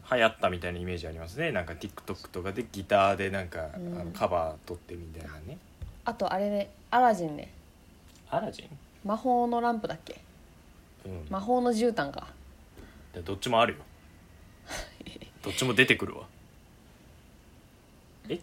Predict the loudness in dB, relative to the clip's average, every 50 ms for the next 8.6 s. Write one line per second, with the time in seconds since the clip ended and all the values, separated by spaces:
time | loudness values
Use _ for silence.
0 | -2 2 6 6 6 6 6 2 2 2 4 6 4 6 8 8 8 10 10 12
1 | 10 10 10 8 4 -6 -10 -18 -20 -20 -20 -20 -20 -18 -18 -16 -14 -14 -16 -16
2 | -16 -4 -2 0 0 0 -4 -10 -20 -20 -20 -20 -20 -20 -20 -20 -20 -20 -20 -20
3 | -20 -20 -16 -12 -10 -8 -6 -6 -8 -8 -12 -16 -18 -20 -20 -20 -20 -20 -20 -14
4 | -10 -10 -10 -6 -4 -4 0 4 6 6 6 6 8 8 8 10 10 10 8 8
5 | 6 4 4 4 6 6 8 6 6 6 4 2 4 4 4 2 2 2 4 4
6 | 4 4 2 -2 -4 -2 -2 0 0 0 0 0 -6 -4 -2 0 2 4 4 4
7 | 2 0 -4 -14 -20 -20 -20 -20 -20 -4 -4 -4 -4 -2 -4 -2 4 6 4 4
8 | 4 -4 -6 -2 4 6 6 6 6 4 2